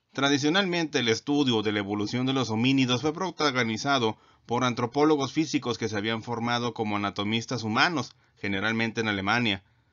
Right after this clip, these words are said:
Su filosofía era la morfología idealista,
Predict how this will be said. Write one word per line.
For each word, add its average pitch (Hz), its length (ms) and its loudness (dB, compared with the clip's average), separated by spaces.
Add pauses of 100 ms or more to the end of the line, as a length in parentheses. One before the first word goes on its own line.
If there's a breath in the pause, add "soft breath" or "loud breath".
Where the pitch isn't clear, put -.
(140)
Su - 140 -8
filosofía 123 560 0
era 139 120 2
la 139 100 4
morfología 110 560 0
idealista, 117 720 -2